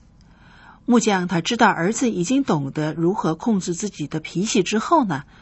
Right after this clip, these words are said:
便叫儿子把木板上面的钉子一个一个的拆下来。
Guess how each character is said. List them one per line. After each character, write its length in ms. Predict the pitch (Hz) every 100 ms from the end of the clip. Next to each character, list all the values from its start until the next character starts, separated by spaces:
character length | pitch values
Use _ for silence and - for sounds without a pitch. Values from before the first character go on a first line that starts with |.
| -
便 180 | - 175
叫 140 | 160 160
儿 300 | - 151 180
子 240 | - 160
把 720 | - 151 135 127 151 - - _
木 220 | 247 214
板 400 | 185 151 123 147
上 240 | 147 202 175
面 100 | 151
的 140 | 135
钉 320 | - 233 285
子 260 | 285 - - - _ -
一 100 | 233
个 400 | - 247 170 - -
一 80 |
个 260 | 196 220 185
的 140 | 131
拆 240 | - 165 147
下 240 | - 156
来。 320 | 139 - -